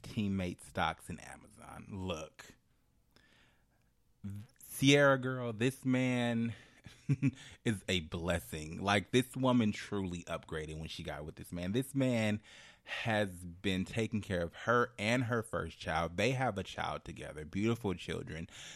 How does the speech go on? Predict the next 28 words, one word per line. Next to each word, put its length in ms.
Like, 220
he, 800
she 340
has 180
been 180
nothing 380
but 260
glowing 640
and 240
growing 580
since 200
she 140
got 280
with 160
him. 240
Do 160
you 180
guys 320
hear 180
that? 220
This 200
is 80
a 60
lesson 400
to 100
all 220
you 160
people 420